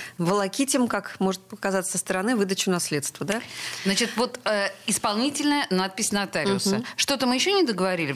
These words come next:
Speaker 2: У меня просто ещё несколько вопросов.
Speaker 1: Это про деньги. Это
Speaker 2: Мгм.
Speaker 1: если, например, мы с вами говорим про то, что кто-то кому-то деньги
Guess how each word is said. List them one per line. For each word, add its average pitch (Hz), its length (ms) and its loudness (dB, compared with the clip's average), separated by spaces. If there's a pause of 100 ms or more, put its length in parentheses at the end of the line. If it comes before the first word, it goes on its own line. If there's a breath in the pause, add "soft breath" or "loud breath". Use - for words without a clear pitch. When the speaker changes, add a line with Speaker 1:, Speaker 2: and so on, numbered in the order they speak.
Speaker 2:
У 180 60 0
меня 202 180 2
просто 202 200 -2
ещё 220 180 2
несколько 175 320 0
вопросов. 330 260 2
Speaker 1:
Это 320 100 -2
про 269 360 2
деньги. 185 520 0
Это 214 220 2
Speaker 2:
Мгм. 247 60 4
Speaker 1:
если, 233 240 0
например, 233 460 2
мы 247 120 2
с 247 140 0
вами 294 240 2
говорим 208 340 2
про 202 140 0
то, 247 120 -2
что 214 140 -4
кто-то 262 260 0
кому-то 208 360 0
деньги 151 400 0